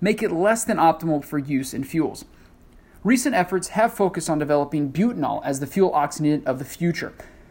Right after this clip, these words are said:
The octane rating of butanol is lower than ethanol, so why is there such an interest in using it to replace ethanol in gasoline? For starters, there is less of a miles per gallon penalty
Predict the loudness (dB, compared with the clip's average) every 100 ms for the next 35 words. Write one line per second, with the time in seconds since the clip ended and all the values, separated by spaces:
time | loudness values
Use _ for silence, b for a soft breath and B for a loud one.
0 | B 6 6 4 2 4 4 2 0 0
1 | 0 0 2 2 2 0 4 4 4 2
2 | 2 2 -2 -4 -8 B B 4 6 6
3 | 6 4 2 2 2 0 0 -2 -2 -2
4 | -4 -2 0 0 -2 -2 0 2 2 0
5 | 0 -2 0 0 0 2 0 0 0 -2
6 | -4 -4 -6 -10 -14 -18 b b b -20
7 | -2 -2 6 8 8 4 -4 B B B
8 | 6 6 6 6 6 4 -6 0 2 4
9 | 6 6 4 0 2 4 4 2 0 0
10 | 2 2 -2